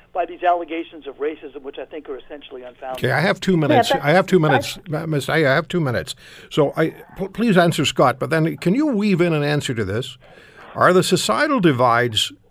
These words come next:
Speaker 2: too great for this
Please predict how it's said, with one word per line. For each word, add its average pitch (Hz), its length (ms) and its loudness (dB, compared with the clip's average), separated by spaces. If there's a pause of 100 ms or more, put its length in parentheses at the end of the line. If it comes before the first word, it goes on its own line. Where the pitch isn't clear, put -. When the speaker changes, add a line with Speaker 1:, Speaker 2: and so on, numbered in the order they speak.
(320)
Speaker 2:
too 269 260 0
great 139 560 0 (640)
for 143 1040 4
this 175 340 -2